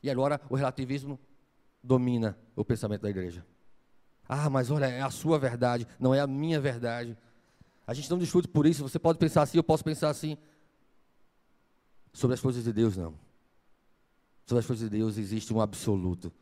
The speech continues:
sobre o qual o fundamento de todo o pensamento, ele é provado. Meus irmãos, nós vivemos tempos maus, espiritualmente falando. Poderíamos falar em diversas, eh, esferas da nossa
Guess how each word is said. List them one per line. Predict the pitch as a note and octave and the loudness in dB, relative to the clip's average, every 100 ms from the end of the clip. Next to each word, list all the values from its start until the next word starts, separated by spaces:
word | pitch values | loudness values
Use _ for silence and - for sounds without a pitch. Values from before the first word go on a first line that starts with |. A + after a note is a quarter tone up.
| _ _ _ | _ _ _
sobre | - G2+ | -2 0
o | G2+ | 2
qual | A2+ A2 G#2+ - - | 4 4 2 -2 -4
o | A2 | -2
fundamento | - - C#3 B2+ C3+ B2+ B2+ D#3 E3 - G2+ - _ | -2 -4 0 4 4 4 2 2 2 2 -2 -2 _
de | - A#2 | -6 -2
todo | - D#3 E3 | 4 4 4
o | |
pensamento, | D#3+ C3+ C3 C3+ A2+ G#2 F#2+ - - - | 2 -4 -2 -4 -2 -2 -6 -10 -20 -6
ele | G#2 | -2
é | G#2 | 0
provado. | G#2+ G2 F2+ D#2+ D#2 - _ _ _ _ _ _ _ _ _ _ _ _ _ _ | 0 -2 -2 -10 -14 -20 _ _ _ _ _ _ _ _ _ _ _ _ _ _
Meus | - C#3+ | -2 0
irmãos, | E3 E3+ | 0 2
nós | F3 | 2
vivemos | E3 D#3 F3 E3+ | 2 2 2 0
tempos | E3+ D#3+ D3+ | -2 -2 -2
maus, | B2+ A2 G2 F2 - - - - _ _ _ | 0 0 0 -4 -8 -14 -20 -20 _ _ _
espiritualmente | A#2 - A2+ G#2+ G#2+ G#2 F#2 | -12 -6 -4 -2 -2 -2 -6
falando. | - E2+ D2+ - _ _ _ _ _ _ _ _ _ _ _ | -10 -12 -14 -20 _ _ _ _ _ _ _ _ _ _ _
Poderíamos | B2 C3+ D#3+ D3+ | -2 2 2 2
falar | C#3+ D3 D#3+ D3 B2+ | 2 4 2 2 0
em | A#2+ | 0
diversas, | A2 A2+ C#3+ - B2 A2 | -2 0 0 0 -2 -2
eh, | A#2+ A2+ | -6 -4
esferas | A#2+ - - D#3 D3 A2 | -6 -4 0 2 2 0
da | A#2 | 0
nossa | A#2+ - | 0 0